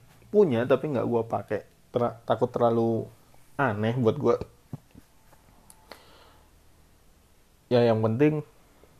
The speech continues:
kita sebagai orang-orang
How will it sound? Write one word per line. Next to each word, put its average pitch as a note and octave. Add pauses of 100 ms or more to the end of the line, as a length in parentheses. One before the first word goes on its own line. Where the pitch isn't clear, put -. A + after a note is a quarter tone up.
(280)
kita A#2+
sebagai A2+ (1200)
orang-orang A#2